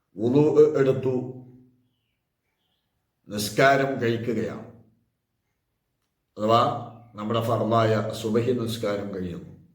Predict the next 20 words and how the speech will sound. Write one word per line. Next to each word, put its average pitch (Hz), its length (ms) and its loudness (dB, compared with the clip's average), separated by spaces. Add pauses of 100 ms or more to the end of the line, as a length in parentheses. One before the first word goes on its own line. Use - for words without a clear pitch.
(1600)
സുബഹി 135 320 4
നിസ്കാരം 143 600 2
കഴിഞ്ഞ് 139 580 -2
സലാം 127 520 -2
വീട്ടിയ 139 340 0
ഉടനെ 127 640 -2 (920)
എഴുന്നേറ്റ് 123 600 2
പോകാതെ 107 640 0 (2000)
ഇരുന്ന 110 360 0
അതേ 135 460 2
സ്ഥലത്തിരുന്നു 131 680 0
കൊണ്ട്, 101 380 -6
സലാം 117 440 -2
വീട്ടുമ്പോൾ 127 600 2 (920)
നമ്മൾ 113 160 -6
അത്തഹിയാത്തിൽ 131 720 0
ഇരുന്നു 131 240 -4
കൊണ്ടാണല്ലോ 123 580 0
സലാം 113 380 -2
വീട്ടുന്നത്. - 480 -10